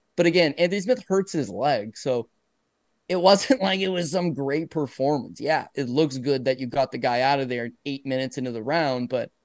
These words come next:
a, a journeyman fighter who's had his best day, who hurt his leg. So I,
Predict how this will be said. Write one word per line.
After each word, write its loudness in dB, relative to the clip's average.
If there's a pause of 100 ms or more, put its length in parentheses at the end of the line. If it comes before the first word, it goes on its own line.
(260)
a, 0
a 2
journeyman -2
fighter -2 (1120)
who's -2
had 2
his -2
best 0
day, 2
who -6
hurt -8
his -8
leg. -6
So -10
I, -4